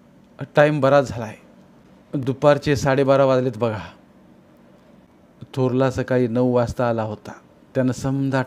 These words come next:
टाइम खाल्ला होता. सारी सेवा त्यानं करून घेतली होती.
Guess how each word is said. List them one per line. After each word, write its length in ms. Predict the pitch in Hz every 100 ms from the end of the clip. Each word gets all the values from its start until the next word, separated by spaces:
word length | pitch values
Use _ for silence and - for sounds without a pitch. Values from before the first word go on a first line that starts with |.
| -
टाइम 220 | 127 123
खाल्ला 260 | - 120 113
होता. 340 | 110 - - - _ _ _ _ _ _ _ _ _ _ -
सारी 440 | 143 135 135 131
सेवा 340 | - 131 127
त्यानं 220 | 127 131 131
करून 280 | 131 123
घेतली 300 | 123 120 -
होती. 380 | 123 113 - -